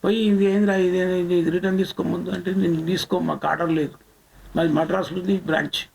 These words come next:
అది హెడ్ ఆఫీస్" అంటాడు. హెడ్ ఆఫీస్లో "నువ్వు ముందు మర్యాదతో తీసుకో" అని గొడవ చేస్తే, "నేను స్టోన్కి స్టోనే ఇస్తా" అన్నాడు. నేను అన్నా, "డైమండ్ ఇరా" అన్న. డైమండ్ ఏంటంటే ఇంటర్నేషనల్ మార్కెట్ కూడా చెప్పిన ఒకటే రేటు ఉంటుంది, అది దాంట్లో ఎక్కువ తక్కువ ఉండదు. "అవి నీ ఇయ్య" అంటాడు.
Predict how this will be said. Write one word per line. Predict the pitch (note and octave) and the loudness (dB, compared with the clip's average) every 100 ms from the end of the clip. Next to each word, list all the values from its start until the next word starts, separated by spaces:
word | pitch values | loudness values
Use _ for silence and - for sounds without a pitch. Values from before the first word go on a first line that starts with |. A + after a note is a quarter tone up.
| _ - | _ -6
అది | C3+ | -2
హెడ్ | B2+ A#2+ A#2+ E3+ | -2 -4 -2 0
ఆఫీస్" | F3+ F3 - | -2 -4 -6
అంటాడు. | D3 C#3+ A#2 _ _ - - - | -6 -8 -20 _ _ -20 -20 -6
హెడ్ | D#3+ | -2
ఆఫీస్లో | F#3 F3+ F3 G3 F#3 F#3 F3 | -2 0 0 0 0 0 2
"నువ్వు | F3 E3+ E3+ F3 | 2 0 0 0
ముందు | F3 F#3 | 2 0
మర్యాదతో | F3+ F3 F3+ F3+ F3 | 0 0 0 0 -2
తీసుకో" | D#3+ D#3 F3+ | -2 -4 -6
అని | F3 | -6
గొడవ | F3+ D#3 E3+ | -4 -2 0
చేస్తే, | F3 E3 - A3+ - - - - - | 0 0 -4 -8 -8 -20 -20 -8 -2
"నేను | F3 | -2
స్టోన్కి | E3 - G#3+ A3 - | -2 0 0 0 -2
స్టోనే | F#3 G3 G3 | 0 2 2
ఇస్తా" | - - | 0 -6
అన్నాడు. | - - - _ - | -6 -10 -14 _ -2
నేను | G#3 A#3 | 0 2
అన్నా, | G#3 G#3 | 0 2
"డైమండ్ | A3 A#3 | 2 2
ఇరా" | G3+ C#3 | 2 0
అన్న. | - | -2
డైమండ్ | - F#3+ G#3+ A#3 | -2 0 2 2
ఏంటంటే | A3 G#3+ A3+ A#3+ | 2 2 2 2
ఇంటర్నేషనల్ | G3+ G#3+ G#3+ F3+ A#3+ | 2 2 2 2 2
మార్కెట్ | A#3+ G3+ G3 G3 | 2 0 -2 0
కూడా | G3+ G#3 | 2 2
చెప్పిన | G#3 G3+ G#3+ | 2 0 0
ఒకటే | G3+ G3+ F#3+ | 0 0 0
రేటు | F3 E3+ | 0 -2
ఉంటుంది, | C#3+ C3 | -6 -6
అది | - _ _ _ _ _ - | -8 _ _ _ _ _ -4
దాంట్లో | G3 G3+ G3 F#3+ - - | 0 2 0 -2 -4 0
ఎక్కువ | F#3+ G3+ | 0 -2
తక్కువ | G3 G#3 F3+ | -2 -2 -2
ఉండదు. | E3+ - G#2 _ _ - - | -4 -2 -6 _ _ -20 -4
"అవి | F#3+ | 2
నీ | G3 | 2
ఇయ్య" | F#3+ G#3 | 4 2
అంటాడు. | G3+ F#3+ D#3+ | 0 0 -4